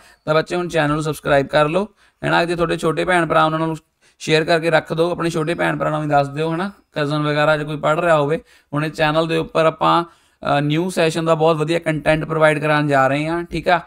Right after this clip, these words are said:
ਹਰ ਇੱਕ ਚੀਜ਼ ਆਪਾਂ ਪ੍ਰੋਵਾਈਡ ਕਰਾਵਾਂਗੇ। ਤੇ ਵੀਡੀਓ ਨੂੰ ਲਾਈਕ ਕਰ ਲਿਓ,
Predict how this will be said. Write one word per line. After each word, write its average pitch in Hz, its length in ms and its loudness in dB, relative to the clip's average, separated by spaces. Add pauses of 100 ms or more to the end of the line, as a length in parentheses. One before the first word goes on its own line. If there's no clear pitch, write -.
(440)
ਹਰ 151 60 2
ਇੱਕ 160 120 0
ਚੀਜ਼ 160 260 -4
ਆਪਾਂ 156 240 -2
ਪ੍ਰੋਵਾਈਡ 143 320 2
ਕਰਾਵਾਂਗੇ। 156 640 -2 (360)
ਤੇ 143 300 0
ਵੀਡੀਓ 147 300 0
ਨੂੰ 160 100 -2
ਲਾਈਕ 143 240 4
ਕਰ 156 200 2
ਲਿਓ, 185 360 -4